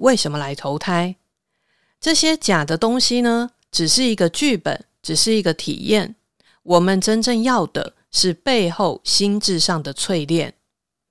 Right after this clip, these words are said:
就好像你看很多的电影或影集，很多故事都是男女主角经历了许多事情、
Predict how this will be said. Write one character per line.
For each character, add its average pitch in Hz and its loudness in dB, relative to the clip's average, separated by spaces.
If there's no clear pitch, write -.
就 320 0
好 226 2
像 247 0
你 175 -2
看 240 0
很 175 0
多 220 2
的 208 0
电 247 0
影 160 -4
或 208 0
影 160 0
集， 147 -2
很 165 0
多 247 4
故 262 -2
事 240 0
都 214 0
是 226 2
男 175 0
女 208 0
主 165 -2
角 165 0
经 202 0
历 214 2
了 165 0
许 156 -4
多 196 0
事 226 0
情、 151 -2